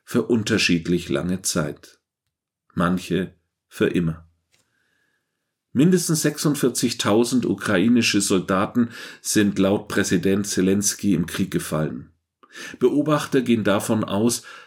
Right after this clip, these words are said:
dass es wesentlich mehr getötete Soldaten bisher sind. Das Leid der Witwen und Halbwaisen ist Thema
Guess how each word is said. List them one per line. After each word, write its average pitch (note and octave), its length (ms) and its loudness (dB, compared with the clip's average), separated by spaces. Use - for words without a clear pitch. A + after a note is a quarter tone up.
dass A2+ 200 0
es G#2+ 200 0
wesentlich A2+ 560 2
mehr G2 280 4
getötete A#2 640 0
Soldaten F#2+ 760 0
bisher F#2+ 360 0
sind. F2+ 520 -4
Das F2 200 0
Leid G2 380 2
der F2+ 120 0
Witwen A2+ 480 -2
und - 240 -10
Halbwaisen G2 600 0
ist - 320 -2
Thema A#2 500 2